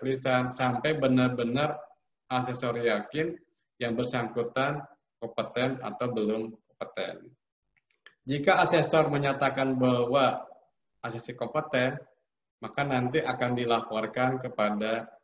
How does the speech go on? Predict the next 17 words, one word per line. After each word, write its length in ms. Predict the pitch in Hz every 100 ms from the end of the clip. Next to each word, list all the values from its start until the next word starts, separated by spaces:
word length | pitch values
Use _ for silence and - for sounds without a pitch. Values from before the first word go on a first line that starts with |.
| -
L 100 | 101 95
S 160 | - -
P. 320 | 95 87 78 - _ _ -
Nanti 160 | 92 131
L 160 | 123
S 80 | 107
P 80 | 143
akan 320 | 131 120 113
melakukan 320 | 110 110 110
sidang 320 | 107 107 104 104
pleno 720 | 104 98 101 131 175 208 - _ _ _ -
untuk 320 | 113 143 143
menerima 840 | 135 123 120 120 117 113 113 127 151 151 - - _ _ 117
atau 400 | 113 127 120 117
tidak 560 | 113 110 120 135 131
rekomendasi 1040 | 117 110 110 107 110 107 104 104 123 120 -
asesor. 720 | - 95 - 98 92 87